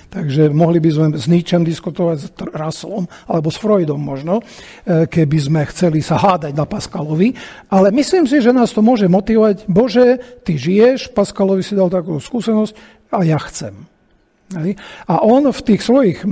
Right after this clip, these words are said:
myšlienkách teda má taký veľmi dôležitý výrok, si myslím:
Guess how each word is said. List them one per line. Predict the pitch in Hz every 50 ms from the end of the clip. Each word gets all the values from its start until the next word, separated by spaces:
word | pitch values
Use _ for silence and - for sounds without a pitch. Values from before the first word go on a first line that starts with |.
| 196 - - -
myšlienkách | 165 160 180 - - 226 220 233 220 - 233 226 226 220 - - - - - -
teda | - - 185 185 175 190 180 170 170 165
má | 160 156 170 165 160
taký | 156 185 180 - - 202
veľmi | 156 196 240 262 254 220 180
dôležitý | 175 214 220 220 - - 190 156
výrok, | 151 185 208 214 208 196 - -
si | -
myslím: | 196 160 - - - 185 170 175 202 226 233 214 -